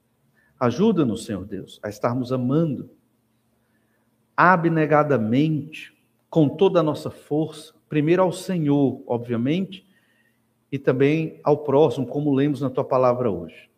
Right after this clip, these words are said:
Capacita-nos, Senhor Deus, a colocar como urgente na nossa vida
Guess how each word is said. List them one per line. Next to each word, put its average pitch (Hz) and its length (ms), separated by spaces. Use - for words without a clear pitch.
Capacita-nos, 156 800
Senhor 107 200
Deus, 160 480
a 127 200
colocar 156 760
como 160 340
urgente 160 880
na 113 140
nossa 110 300
vida 208 480